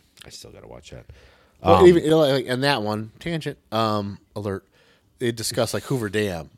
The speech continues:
Speaker 2: Like, it'll keep running for a while 'cause of the water, but then eventually it'll, it'll, actually, no, I think that one, they said it ran, it'll run for, like, decades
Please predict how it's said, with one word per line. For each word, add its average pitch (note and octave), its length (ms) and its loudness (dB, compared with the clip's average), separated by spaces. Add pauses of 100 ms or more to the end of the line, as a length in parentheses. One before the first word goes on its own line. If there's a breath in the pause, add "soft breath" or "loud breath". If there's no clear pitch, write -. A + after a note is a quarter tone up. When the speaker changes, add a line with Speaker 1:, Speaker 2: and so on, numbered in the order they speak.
Speaker 2:
Like, F2+ 240 -10
it'll F#2 140 -10
keep - 240 -16
running G2 220 -8
for G#2 140 -10
a - 20 -4
while G2 180 -2
'cause F#2+ 120 -10
of F2 60 -12
the F2 60 -10
water, F#2 380 -6
but F2 120 -14
then E2+ 100 -12
eventually D#2 380 -14
it'll, D#2+ 340 -14 (100)
it'll, F2+ 260 -12 (200)
actually, C4 380 -2
no, D4+ 120 -2
I D4+ 60 2
think D4+ 120 -6
that D#4 120 -2
one, C#4+ 160 -2
they C4 100 -4
said A3+ 180 -4
it F3+ 60 -4
ran, D#3 220 -4
it'll D3 160 -4
run D3+ 200 -4
for, C3+ 160 -10
like, G2+ 240 -6
decades A#2 500 -10